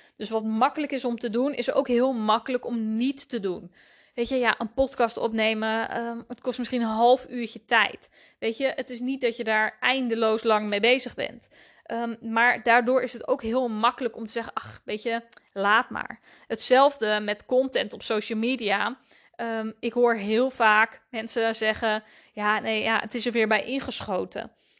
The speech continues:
Ehm, iets wat eigenlijk heel makkelijk is om te doen, schiet er dus ook heel vaak heel makkelijk bij in. Je moet dus echt een commitment erop opnemen. Ja,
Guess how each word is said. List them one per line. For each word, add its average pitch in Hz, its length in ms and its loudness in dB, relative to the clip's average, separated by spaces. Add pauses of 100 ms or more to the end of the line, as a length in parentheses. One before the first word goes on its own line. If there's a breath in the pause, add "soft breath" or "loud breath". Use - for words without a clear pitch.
(120)
Ehm, 226 260 -6 (300)
iets 269 180 -6
wat 262 180 -2
eigenlijk 247 460 2
heel 233 180 4
makkelijk 214 520 -2
is 233 120 -12
om 226 160 -6
te 220 120 -10
doen, 247 360 -4 (180 soft breath)
schiet - 320 -8
er 254 60 -8
dus 220 220 -10
ook 233 240 0
heel 226 220 2
vaak 214 280 0
heel 226 260 0
makkelijk 214 840 0
bij 202 340 0
in. 277 340 -4 (380 soft breath)
Je 214 140 -4
moet 269 480 0
dus 233 200 -8
echt - 320 -2
een 233 120 -8
commitment 233 600 0
erop 196 200 -2
opnemen. 190 380 -4 (1120 soft breath)
Ja, 240 200 4